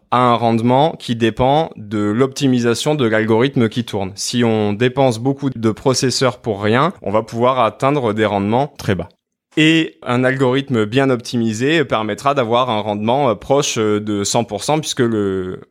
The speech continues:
processeur en, en lui-même utilise, euh, toute, euh, l'énergie à sa disposition, la dissipe sous forme de chaleur, mais a quand même réalisé les calculs avec. Pour information, un litre d'essence contient dix kilowattheures d'énergie.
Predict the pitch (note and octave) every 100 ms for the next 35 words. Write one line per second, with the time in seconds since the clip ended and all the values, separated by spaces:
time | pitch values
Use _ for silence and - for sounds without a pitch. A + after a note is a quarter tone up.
0 | - - C#3 D3+ C3+ - C#3 A#2+ G#2 G2+
1 | - G#2 G#2 G#2+ A#2+ C#3+ E3 D3+ _ _
2 | - A#2+ - A#2+ C#3 C#3 A2 G#2 D3 C#3
3 | A#2+ G#2+ G#2 G#2+ A2 G#2+ C#3 A#2 G#2+ G2
4 | G2 G2 D3+ E3+ B2+ A#2 B2 B2 C3 -
5 | A#2 A#2+ A2 G2+ G2+ G#2+ D3 - - A#2+
6 | C3+ A#2 A2 B2+ A#2 G#2+ G#2+ B2+ A#2+ G2+
7 | F#2+ C3 G#2+ F#2 - _ _ _ _ _
8 | - G3 E3 D3 B2+ A#2 - C3+ F3+ _
9 | - E3 F#3 E3+ E3 C#3 C3 - D#3 -
10 | - A#2 - C#3 C#3+ F3+ - _ C3+ D#3+
11 | - D3+ C3+ C3 D3 C#3 B2+ A#2+ A2+ F#2